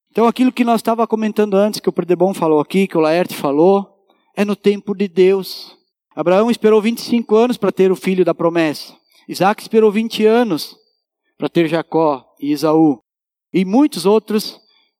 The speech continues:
ah, no tempo da Bíblia, a própria Raquel, né, a esposa de Jacó, também era estéril.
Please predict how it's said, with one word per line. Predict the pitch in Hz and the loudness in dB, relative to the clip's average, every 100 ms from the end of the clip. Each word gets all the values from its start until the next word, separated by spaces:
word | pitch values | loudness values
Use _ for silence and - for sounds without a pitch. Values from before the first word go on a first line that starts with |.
| _ 160 | _ -4
ah, | 170 170 165 165 160 156 151 151 143 143 | -2 0 0 2 2 0 0 -2 -4 -6
no | 170 | -8
tempo | - 190 202 185 | -2 -2 0 -4
da | 170 | -2
Bíblia, | 151 214 208 233 - _ - | 0 0 0 -2 -4 _ -10
a | 147 | -6
própria | 190 - 208 165 | -2 -2 0 0
Raquel, | 170 - 180 220 233 | -2 -2 0 2 0
né, | 175 180 | 0 0
a | 196 | -2
esposa | - 175 190 170 | -2 0 0 0
de | 156 | -4
Jacó, | 156 151 170 165 | -4 -2 -2 -2
também | 160 160 151 | -2 -2 0
era | 151 | 0
estéril. | 147 - 156 170 180 | -2 -2 -2 0 -4